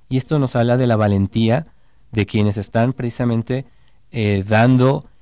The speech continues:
este testimonio de amor y de vida. Y que creo que ese es la, ese, ese debería ser el, el foco y, y la esperanza que ahora de-, tendrí-, deberíamos de tener ante una realidad y una situación,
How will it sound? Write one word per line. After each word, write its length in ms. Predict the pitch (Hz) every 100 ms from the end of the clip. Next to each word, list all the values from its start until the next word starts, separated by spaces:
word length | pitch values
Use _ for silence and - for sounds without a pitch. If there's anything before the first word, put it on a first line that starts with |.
| -
este 240 | 123 -
testimonio 720 | 139 123 - 110 107 117 123 135
de 120 | 117
amor 300 | 104 107 123 -
y 120 | 110
de 100 | 104
vida. 320 | 107 110 95 - - - - _ _ _ _
Y 160 | 139 120
que 580 | - 110 107 104 101 98
creo 200 | 120 131
que 100 | 143
ese 160 | 139
es 60 | 143
la, 280 | 135 117 113
ese, 440 | 127 123 131 127
ese 200 | 135 -
debería 360 | 143 127 123 123
ser 280 | 120 123 120
el, 320 | 120 113 117 - _ -
el 220 | 117 113
foco 440 | 107 120 117 127 120
y, 240 | 113 110 - - -
y 60 | 117
la 100 | 113
esperanza 560 | 110 - 110 110 -
que 100 | 113
ahora 320 | 113 110 107 - - - -
de-, 140 | 117 113
tendrí-, 360 | - 110 110
deberíamos 520 | 113 107 107 113 113 110
de 80 |
tener 360 | 101 101 98 98 - - - _
ante 280 | - 113 110
una 160 | 123 135
realidad 480 | 139 127 120 117 117
y 140 | 120
una 280 | 120 123 117
situación, 600 | - 113 110 117 120 117